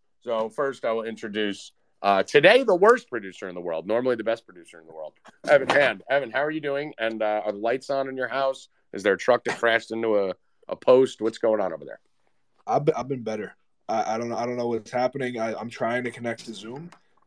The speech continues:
Speaker 2: and Zoom's just like, "We can't connect to Google, so you're fucked." So we run everything through Zoom here. So I, I don't know what's happening, but we're, we're making, we're making do. This might be good for the brand anyway.
Speaker 1: I mean, yeah, let's try and spin it as a positive so you don't get fired. Good move.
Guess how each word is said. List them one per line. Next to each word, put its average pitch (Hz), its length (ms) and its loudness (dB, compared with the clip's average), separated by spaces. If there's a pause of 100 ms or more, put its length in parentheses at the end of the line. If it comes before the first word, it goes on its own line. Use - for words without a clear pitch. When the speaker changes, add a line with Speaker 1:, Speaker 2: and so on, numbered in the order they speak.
(100)
Speaker 2:
and 113 180 -2
Zoom's 131 320 2
just 120 220 2
like, 107 220 0
"We 120 100 2
can't 120 240 2
connect 120 280 0
to 123 60 0
Google, 101 360 -2
so - 140 -2
you're 98 80 -2 (180)
fucked." - 280 4
So 127 380 6 (760)
we 139 160 8
run 165 200 10
everything 147 380 4
through 123 160 -2
Zoom 120 280 -2
here. 98 300 -6 (500)
So - 200 -4
I, 113 220 6
I - 20 2
don't 117 120 -6
know 117 120 -10
what's 107 180 -10
happening, 92 460 -8
but 104 180 -4
we're, 127 140 6
we're 123 220 2
making, 110 320 -2
we're 110 120 -4
making 110 280 -4
do. 110 140 0
This 147 160 0
might 180 160 6
be 165 60 -6
good 151 220 6
for - 80 -12
the 98 80 -12
brand 87 480 -12
anyway. 90 340 -10
Speaker 1:
I 170 100 4
mean, 226 200 6
yeah, 147 140 6
let's 107 260 -2
try 135 140 2
and 120 80 -2
spin 127 180 -2
it 117 80 0
as 107 100 -4
a 98 60 -16
positive 87 420 -2
so - 100 -4
you 90 60 2
don't 85 180 2
get 82 140 0
fired. 65 360 -2
Good 90 120 6
move. 82 240 0